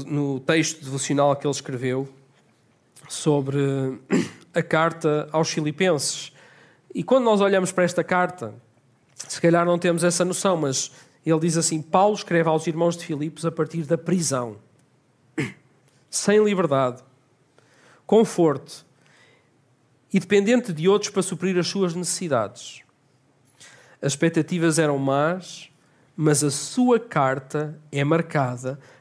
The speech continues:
pela alegria que flui da sua fé em Deus. Ele confia que Deus sempre termina o que começa,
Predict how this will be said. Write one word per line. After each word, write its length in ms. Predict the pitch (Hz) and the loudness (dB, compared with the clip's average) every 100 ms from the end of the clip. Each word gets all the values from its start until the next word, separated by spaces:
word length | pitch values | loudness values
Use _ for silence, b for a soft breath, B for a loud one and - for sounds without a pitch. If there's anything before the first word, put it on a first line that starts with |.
| B | B
pela 200 | 151 160 | 2 6
alegria 560 | 170 175 156 156 160 160 | 4 4 2 2 0 0
que 140 | 165 | -2
flui 480 | 160 - 170 190 202 | -4 -4 0 0 0
da 100 | 180 | -2
sua 280 | - 180 180 | -2 -2 -2
fé 260 | - 139 | -2 -2
em 160 | 131 127 | 0 -2
Deus. 460 | 113 110 131 - _ B B B B B | -6 -8 -14 -20 _ B B B B B
Ele 180 | - 196 | 2 4
confia 520 | 202 214 202 - 226 | 6 4 4 2 2
que 140 | 226 180 | 2 2
Deus 260 | 202 202 | 4 4
sempre 300 | - 190 175 | 2 0 -2
termina 840 | - 269 240 214 214 202 196 208 - b b b | 0 4 6 4 4 4 2 0 -8 b b b
o 100 | 185 | -2
que 140 | - | -2
começa, 720 | - 190 170 143 - 127 120 | 0 4 4 2 0 -4 -8